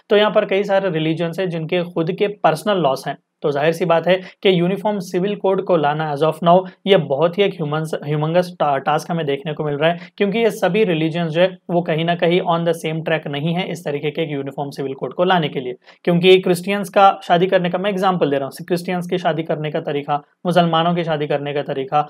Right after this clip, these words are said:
पारसियों की शा-, शादी करने का तरीका और इनके डिवोर्स के तरीके भी अलग-अलग होते हैं।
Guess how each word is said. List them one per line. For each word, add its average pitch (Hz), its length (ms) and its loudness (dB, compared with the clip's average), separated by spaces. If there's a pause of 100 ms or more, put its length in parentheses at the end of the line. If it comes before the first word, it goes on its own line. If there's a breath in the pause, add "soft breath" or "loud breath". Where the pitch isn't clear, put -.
(200 loud breath)
पारसियों 180 360 6
की 180 80 0
शा-, 156 200 0
शादी 156 280 -2
करने 147 240 -2
का 151 120 -4
तरीका 143 360 -2
और 156 140 2
इनके 165 220 0
डिवोर्स 151 460 0
के 202 100 -4
तरीके 156 360 -4
भी 156 120 -4
अलग-अलग 160 460 0
होते 131 220 -6
हैं। 127 100 -12